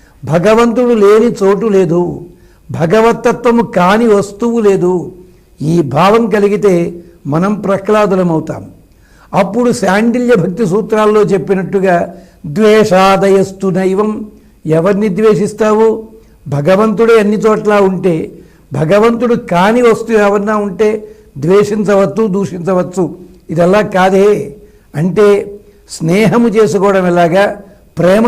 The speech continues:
చూపించడంలాగా ప్రహ్లాదుడు చెప్పాడు. నీ దగ్గర ఒక వస్తువు ఉంది, ఎదుటివాడి దగ్గర ఆ ఉత్తమమైన వస్తువు లేదు, అలాంటప్పుడు వాడి మీద జాలి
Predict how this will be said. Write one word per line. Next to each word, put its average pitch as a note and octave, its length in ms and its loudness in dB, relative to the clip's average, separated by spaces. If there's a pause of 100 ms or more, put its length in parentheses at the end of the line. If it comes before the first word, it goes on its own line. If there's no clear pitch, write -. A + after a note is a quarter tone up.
(100)
చూపించడంలాగా G3+ 760 0 (100)
ప్రహ్లాదుడు F#3 580 -2
చెప్పాడు. D3+ 380 -6 (680)
నీ F3+ 160 2 (120)
దగ్గర A3+ 240 2 (100)
ఒక G#3 100 0 (120)
వస్తువు G#3+ 360 0
ఉంది, G#3 240 0 (640)
ఎదుటివాడి A3 520 2
దగ్గర A3+ 260 2
ఆ G#3 40 2 (120)
ఉత్తమమైన G#3 480 0
వస్తువు G3 340 -4 (100)
లేదు, F#3+ 220 0 (580)
అలాంటప్పుడు G3+ 680 0 (100)
వాడి F#3+ 340 2
మీద G#3 180 0 (680)
జాలి F3+ 340 2